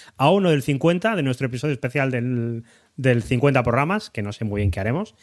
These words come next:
Y conmigo aquí se encuentra, bueno, no se encuentra con nosotros,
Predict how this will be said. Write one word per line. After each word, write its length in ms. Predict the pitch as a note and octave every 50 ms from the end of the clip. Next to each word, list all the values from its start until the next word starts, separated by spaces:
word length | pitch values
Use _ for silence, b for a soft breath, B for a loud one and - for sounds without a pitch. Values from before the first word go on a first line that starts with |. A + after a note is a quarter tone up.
| b b b b b b b
Y 500 | E3 D#3+ D#3 D3 C#3 C#3 C3 C3 B2+ A#2+
conmigo 540 | B2 C#3+ C#3 C#3 C#3 D3 D#3+ F3 F#3+ F#3 E3+
aquí 480 | D3+ - - E3 F3 G3 G#3 A3 G#3+
se 120 | - - C#3+
encuentra, 600 | C3+ B2 D#3+ E3 D#3+ D#3 D#3 E3 E3+ F3+ F#3+ D#3+
bueno, 240 | F3+ F3+ B2 G#2+ C#3+
no 100 | D#3 G3+ -
se 80 | B3+
encuentra 260 | A3+ B3 A#3+ A3 A3
con 80 | G3+ F#3+
nosotros, 320 | F3+ F3 G3 G3+ F#3 D#3